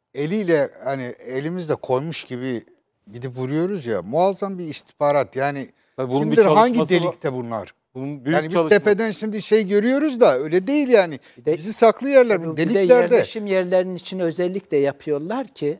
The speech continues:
Speaker 3: hani siviller zarar görsün diye. Siviller şu ana kadar zarar görmeden bu operasyonlar
Speaker 2: Bir
Speaker 3: yapıldı.
Speaker 2: tane sivilin burnu kanasaydı
Speaker 3: Burnu kan-,
Speaker 2: zaten ortalığı
Speaker 3: kıyamet kopardı.
Speaker 2: inletirlerdi.
Speaker 1: Kıyameti koparırlar.
Speaker 2: Devam edelim.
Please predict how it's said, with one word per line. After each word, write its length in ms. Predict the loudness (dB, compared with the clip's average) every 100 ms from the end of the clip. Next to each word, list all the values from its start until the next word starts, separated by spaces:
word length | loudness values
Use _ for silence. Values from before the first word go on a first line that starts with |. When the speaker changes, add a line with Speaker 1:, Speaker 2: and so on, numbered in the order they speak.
| _
Speaker 3:
hani 200 | -16 -16
siviller 560 | -14 -10 -8 -2 0 0
zarar 380 | -2 -6 -4 -6
görsün 520 | -8 -10 -10 -18 -14
diye. 220 | -14 -14 _ _ _ _
Siviller 580 | -20 -10 -6 -4 -6 -6
şu 200 | -6 -6
ana 200 | -4 -8
kadar 300 | -8 -8 -6
zarar 360 | -2 0 0
görmeden 600 | -2 -4 -4 -6 -8 -8
bu 220 | -6 -8 -8 _ -20
operasyonlar 720 | -14 -12 -10 -12 -12 -12 -14
Speaker 2:
Bir 60 | -8
Speaker 3:
yapıldı. 140 | -4
Speaker 2:
tane 200 | -4 -4
sivilin 520 | -10 -8 -8 -10 -12
burnu 260 | -12 -12 -12
kanasaydı 560 | -10 -10 -6 -4 -4
Speaker 3:
Burnu 80 | -6
kan-, 100 | -6
Speaker 2:
zaten 220 | -6 -8
ortalığı 380 | -8 -4 -2 -2
Speaker 3:
kıyamet 220 | -4 -6 -8
kopardı. 420 | -14 -14 -14 -10
Speaker 2:
inletirlerdi. 440 | -6 -4 -4 -4
Speaker 1:
Kıyameti 300 | -4 -4 -6
koparırlar. 580 | -8 -8 -6 -10 -10 -4
Speaker 2:
Devam 300 | 0 2 0
edelim. 360 | -2 -6 -8